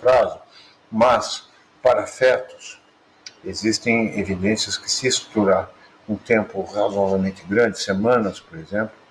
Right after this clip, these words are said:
nós poderemos ter efeitos sobre a, a, o peso fetal. E explico isso,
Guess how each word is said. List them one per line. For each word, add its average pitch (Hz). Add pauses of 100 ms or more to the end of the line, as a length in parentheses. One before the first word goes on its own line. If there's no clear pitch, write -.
(360)
nós 107
poderemos 107
ter 101
efeitos 98
sobre 104 (380)
a, 95
a, 95
o 98
peso 104
fetal. - (120)
E 117
explico 139
isso, 120